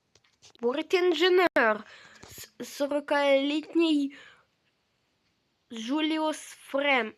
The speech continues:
Фергас, змінний командир, с-, сімдесятирічний В-, Сорам Бардем, перевіряючий, двадцятишестимирічний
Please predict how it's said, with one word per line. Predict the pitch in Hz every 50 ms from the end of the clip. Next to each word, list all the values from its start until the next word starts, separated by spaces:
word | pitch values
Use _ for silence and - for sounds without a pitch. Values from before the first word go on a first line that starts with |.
| _
Фергас, | - - - - 277 262 240 208 202 190 190 190 - - - - - - _ _ _ _ -
змінний | 214 262 285 320 349 359 359 359
командир, | - - 359 339 349 359 370 370 311 - - - 392 359 277 220 202 202 208 _ - - - _ _
с-, | - - - - _ _ _ _
сімдесятирічний | - - - 262 262 254 254 262 - 285 277 277 - 302 294 277 320 320 320 - - 294 320 320 302 294 285 - - - - _ _ _ _ _ _ _ _ _ _ _ _ _ _ _ _ _ _ _ _ -
В-, | - 233 226 - - - _ -
Сорам | - - - - 269 262 247 - 277 294 311 311 302 - - _ _ _ _ _ _ _ _ _ -
Бардем, | 220 208 208 247 254 269 285 277 254 311 302 208 175 165 165 170 - - - _ _ _ _ _ _ -
перевіряючий, | 247 247 262 262 269 277 302 311 330 370 349 254 214 208 208 - - 202 196 202 202 - - - - _ -
двадцятишестимирічний | 233 240 269 269 - 277 262 - 320 311 302 302 294 277 294 - - - - - - 277 - - - _ _ _ _ _ _ _ - - - 277 277 269 269 277 277 285 294 330 339 330 - - 320 320 330 330 311 294 277 -